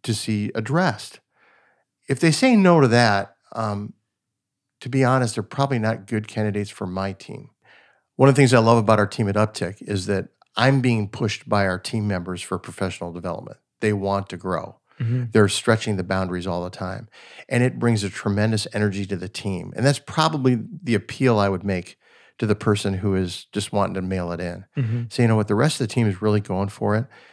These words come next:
Speaker 1: And let's just pick one area. Let's start small and just go, let's pick an area and, and, and something that we can talk about every week about areas you wanna grow personally or professionally." And, um, and that'll get the ball rolling. So that's typically what I've done in the past.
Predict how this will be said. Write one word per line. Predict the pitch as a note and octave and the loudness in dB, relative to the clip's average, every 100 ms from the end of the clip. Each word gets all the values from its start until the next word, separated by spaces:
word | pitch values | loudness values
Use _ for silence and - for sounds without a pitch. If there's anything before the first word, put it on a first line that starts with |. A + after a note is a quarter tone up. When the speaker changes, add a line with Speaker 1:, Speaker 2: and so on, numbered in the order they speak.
| _ - | _ -4
Speaker 1:
And | B2 C#3 | -2 0
let's | F3 | -2
just | C#4+ - | -4 -2
pick | F3 - | -2 0
one | G#2+ A2+ | 0 2
area. | G#2+ G#2 F#2 F2 _ | 0 -2 -4 -8 _
Let's | A#2 | -8
start | - E3+ | -2 -2
small | - - G2+ F#2+ G2 _ _ _ _ _ - | -2 -4 -2 -4 -6 _ _ _ _ _ -4
and | A#2+ | -2
just | A2+ - | -2 0
go, | A2+ G#2 | 0 0
let's | D3+ | -8
pick | - F#3+ | -6 -4
an | D3 | 0
area | A#2+ B2 B2+ - _ _ - | 2 2 0 -4 _ _ -6
and, | A#2+ A#2 - | -2 -2 0
and, | A#2 A#2+ - - | 0 0 -4 -4
and | A#2 | -4
something | A2+ C3 C3+ | -2 -4 -2
that | A#2+ | -2
we | A#2 | -2
can | A#2 | -6
talk | A2+ G#2 A#2+ | 0 0 2
about | A2+ | 0
every | G#2 G#2+ | 0 -2
week | G2+ G#2 | -2 -4
about | G#2 G2+ - - - | -4 -4 -4 -10 -6
areas | A2 G#2 G2+ G#2+ | 0 0 0 -2
you | |
wanna | G2 F#2+ | -6 -4
grow | G2 F#2+ | -4 -4
personally | - A2 - A#2+ | -2 -4 -2 -4
or | A#2 A2+ | -4 -4
professionally." | B2 A#2+ A2 - G2 G2 G#2 _ - _ _ _ | -6 -4 -4 -4 -6 -6 -8 _ -20 _ _ _
And, | - A2+ G#2+ | -2 0 2
um, | G#2 G2+ - _ | 0 0 -4 _
and | A#2 A#2+ | 0 2
that'll | A#2+ | 2
get | G#2+ G2+ | 0 -4
the | |
ball | F#2+ F2+ | -4 -2
rolling. | F2 F2 F#2 G#2 _ _ | -2 -6 -8 -12 _ _
So | - - | -8 -4
that's | G#2+ - | -4 -2
typically | A#2 G#2 F#2+ | -2 -2 -2
what | F#2+ | -2
I've | F2+ | -2
done | F#2 F2+ | -4 -6
in | F2+ | -8
the | |
past. | F#2+ E2 G2+ - | -10 -14 -14 -18